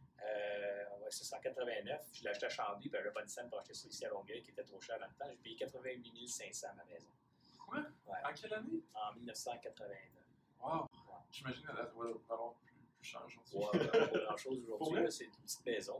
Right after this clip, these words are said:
Speaker 2: Ok.
Speaker 1: Ça a vingt-quatre, ça avait vingt-quatre pieds par vingt-six pieds.
Speaker 2: Ok.
Speaker 1: Euh, puis c'était un split level, donc le salon était au sous-sol. Euh, c'est une
Speaker 2: Ok.
Speaker 1: petite maison.
Speaker 2: Ah, tu le sens encore ?
Speaker 1: Euh, non, non, non.
Speaker 2: Ok.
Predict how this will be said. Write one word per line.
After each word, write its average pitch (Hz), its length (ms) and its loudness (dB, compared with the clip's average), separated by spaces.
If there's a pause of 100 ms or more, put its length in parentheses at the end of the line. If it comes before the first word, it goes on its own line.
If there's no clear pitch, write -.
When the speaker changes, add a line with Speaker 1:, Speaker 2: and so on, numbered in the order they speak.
Speaker 2:
Ok. - 220 -4
Speaker 1:
Ça 107 80 -2
a - 40 0
vingt-quatre, 117 440 0 (240)
ça - 100 0
avait 117 220 6
vingt-quatre - 280 2
pieds 156 140 -6
par - 200 0
vingt-six - 440 -4
pieds. 120 220 -12 (280)
Speaker 2:
Ok. - 120 -8 (120)
Speaker 1:
Euh, 101 140 2
puis - 140 -2
c'était 104 340 2
un 92 320 -4
split - 380 -4
level, 104 360 0
donc 95 220 -10
le 92 140 -10
salon 101 360 0
était 101 100 -6
au 90 80 -8
sous-sol. - 600 -2 (160)
Euh, - 60 -8 (120)
c'est - 180 -12
une 160 220 -18
Speaker 2:
Ok. - 60 -4
Speaker 1:
petite - 240 -8
maison. 107 280 -4 (240)
Speaker 2:
Ah, - 60 -4
tu 127 100 0
le 117 60 2
sens - 140 -4
encore ? - 220 -8 (240)
Speaker 1:
Euh, 104 100 0
non, 101 140 -2
non, 95 120 -4
non. 92 140 -10
Speaker 2:
Ok. - 160 -16